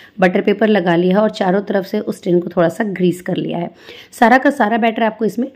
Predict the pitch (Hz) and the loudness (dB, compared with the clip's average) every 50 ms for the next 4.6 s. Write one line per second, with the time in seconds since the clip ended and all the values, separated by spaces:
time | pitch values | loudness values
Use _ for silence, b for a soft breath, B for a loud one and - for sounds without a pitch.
0 | - - 185 180 180 180 - 208 196 208 202 196 196 196 190 196 196 196 233 233 | -4 -2 0 0 0 0 -2 -2 -2 0 -2 0 0 0 0 0 0 -2 -2 -4
1 | - 208 190 196 190 - 254 240 240 226 220 220 220 202 226 214 214 202 214 214 | -4 -2 -2 -2 -2 -4 -4 -2 0 0 0 0 0 -2 -2 0 0 0 0 -2
2 | - - 196 202 196 185 - _ - - - 208 - - - _ - 196 185 180 | -4 -8 -8 -8 -8 -10 -16 _ -10 -6 -6 -6 -6 -8 -10 _ -2 -2 -2 -2
3 | - 208 190 196 - 220 220 - 208 185 170 170 - - 190 202 - - - _ | -2 -2 -2 -2 -2 -4 -4 -2 -2 0 0 -2 -2 0 -2 -2 -2 -6 -18 _
4 | _ - 202 170 170 - - - 175 175 208 | _ -2 -2 -2 -2 -2 -4 -4 -2 -2 -2